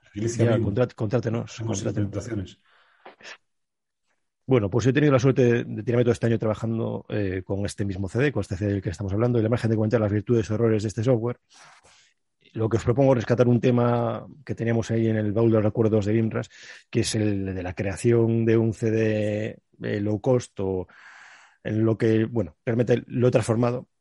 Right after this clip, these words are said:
Speaker 2: y lo que, lo que vengo a preguntaros es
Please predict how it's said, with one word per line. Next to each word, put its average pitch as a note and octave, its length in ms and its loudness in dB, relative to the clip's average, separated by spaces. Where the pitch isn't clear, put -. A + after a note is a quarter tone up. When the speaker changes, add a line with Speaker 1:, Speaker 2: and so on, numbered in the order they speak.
Speaker 2:
y A2+ 260 2
lo G#2+ 320 0
que, C3 140 -10
lo G#2+ 420 -2
que G#2 400 -2
vengo A#2+ 220 2
a A2 60 0
preguntaros A#2+ 500 0
es A#2+ 120 -2